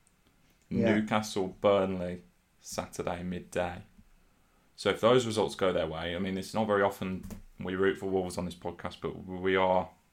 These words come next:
Speaker 2: tomorrow. <laughs> Uh, and then Burnley, you know, we w-, you'd want Burnley to beat Newcastle, wouldn't you? And then, of course, Brighton Everton is,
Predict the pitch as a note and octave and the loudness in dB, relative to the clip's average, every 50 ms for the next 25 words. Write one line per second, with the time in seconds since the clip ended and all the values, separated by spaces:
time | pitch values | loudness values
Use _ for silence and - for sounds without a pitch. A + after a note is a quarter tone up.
0 | _ _ _ _ _ _ _ - - F#2+ F#2 F#2 F#2 F2+ F2 A2 A#2+ A2 G#2+ - | _ _ _ _ _ _ _ -10 -4 -2 0 0 0 0 -2 -2 -4 -6 -10 -14
1 | _ _ _ _ - - - - - - - - - _ _ _ _ _ _ _ | _ _ _ _ -20 -20 -20 -20 -20 -20 -20 -20 -20 _ _ _ _ _ _ _
2 | - F#2 F2+ F2+ F2 F2+ F2+ - - G2 F#2+ F#2 E2+ - G2+ G2 G2 F#2+ F#2+ F#2 | -8 -6 -4 -4 -4 -6 -6 -4 2 4 4 4 6 8 8 10 10 10 8 6
3 | F#2 F2 F2 F2 E2+ F2 F2 F2 E2+ E2+ E2 E2+ E2+ E2+ E2+ E2 - _ - - | 4 4 2 2 0 -2 -2 -2 -2 -2 -2 -4 -4 -6 -8 -10 -14 _ -20 -20
4 | - - - C#2 D2+ E2 E2 F2+ F2+ F2+ - - F2 F2+ F2+ F#2 F2+ F2 E2+ - | -20 -16 -12 -10 -8 -6 -4 -2 -2 -2 -2 0 0 2 2 0 -2 -6 -8 -10
5 | - F2 E2+ E2 E2+ F2 F2+ F2 - F2+ E2 - - F2 F2+ D#2+ C#2 E2 F2+ F#2 | -8 -8 -8 -6 -6 -6 -8 -8 -8 -10 -10 -10 -8 -8 -6 -6 -4 -4 -2 -2
6 | F#2 F#2 F#2 F2+ - - F#2+ F2+ - - G2+ F#2+ F2+ E2+ F2+ F2 - E2+ - - | 0 0 0 -2 0 -2 -2 -2 0 0 2 2 2 2 0 -2 -4 -6 -6 -6
7 | F#2 F2+ E2+ E2+ - | -6 -4 -4 -6 -8